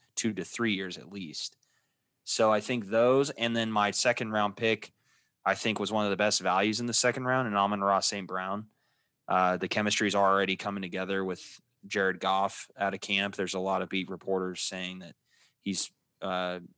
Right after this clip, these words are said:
way above schedule as far as his playbook knowledge.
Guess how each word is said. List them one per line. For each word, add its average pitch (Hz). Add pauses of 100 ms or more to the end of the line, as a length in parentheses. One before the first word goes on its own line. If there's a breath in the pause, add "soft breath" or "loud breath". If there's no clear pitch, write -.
(360)
way 98
above 92
schedule 98
as 92
far 92
as 87
his -
playbook 95
knowledge. 98